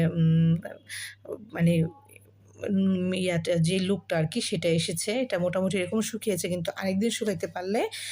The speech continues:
একদম সুন্দর হইতো। একটু হালকা, একটু মানে, আহ, কি বলবো, উম, হাতে লেগে থাকে না, কিন্তু একটু নরম নরম, সফট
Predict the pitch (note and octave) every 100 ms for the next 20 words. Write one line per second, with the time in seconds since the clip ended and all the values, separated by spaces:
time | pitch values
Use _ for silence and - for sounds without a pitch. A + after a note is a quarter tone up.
0 | - - - F#3 F#3 A3 A#3+ - A#3 G#3
1 | G3 G3 G3+ G3 F3 - E3+ E3 E3 G3+
2 | E3+ A#3+ B3 C4 B3 A#3 G#3+ A#3 G#3 F3+
3 | F#3+ C#4+ - - - - - E3 E3+ A#3+
4 | G#3+ G#3+ F3 D4+ G#4+ - F3+ F3+ F#3 G#3+
5 | G#3+ C4+ G#3+ A3+ C#4+ D#4 D#4 A3+ F3+ E4+
6 | - A3 G3 G#3+ G3 - A3+ G3+ G#3 A3+
7 | G#3+ F3+ F3 - G#3 G3+